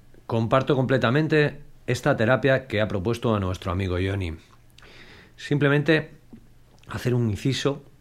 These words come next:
recordar que la música rock, en cuanto a música de masas,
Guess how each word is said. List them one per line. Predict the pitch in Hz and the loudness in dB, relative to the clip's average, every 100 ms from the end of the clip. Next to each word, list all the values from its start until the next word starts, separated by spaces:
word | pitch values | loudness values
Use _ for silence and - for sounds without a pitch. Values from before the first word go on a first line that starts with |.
| - - - - - | -20 -20 -20 -20 -4
recordar | 135 127 113 120 123 - _ - - _ | 0 2 4 2 2 -6 _ -20 -20 _
que | 110 | -2
la | 104 | 0
música | 156 156 135 110 | 0 0 0 0
rock, | 101 120 120 - - - - - - - _ - | 2 -2 -2 -10 -16 -20 -20 -20 -20 -20 _ -18
en | - 98 | -12 -6
cuanto | 101 95 95 | -4 -4 -4
a | |
música | 98 120 - 110 110 95 | -4 -2 -4 -2 -2 0
de | 101 | -2
masas, | 104 135 135 135 139 - | 0 0 0 -4 -4 -12